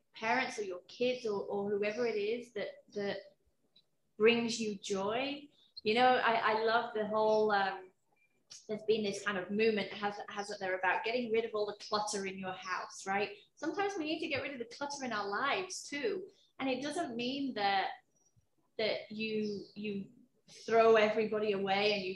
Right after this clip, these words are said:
throw away your, your job and you throw away your interests, but,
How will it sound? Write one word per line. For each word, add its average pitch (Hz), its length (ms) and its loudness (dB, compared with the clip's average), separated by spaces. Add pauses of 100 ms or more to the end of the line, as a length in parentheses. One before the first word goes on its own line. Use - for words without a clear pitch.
(160)
throw 208 220 0
away 202 400 0
your, 196 500 -2
your 190 220 -4 (100)
job 202 380 4
and 190 120 -2
you 190 100 -8
throw 202 300 -4
away 190 300 -2
your 180 240 -4
interests, 202 580 -6
but, - 200 -2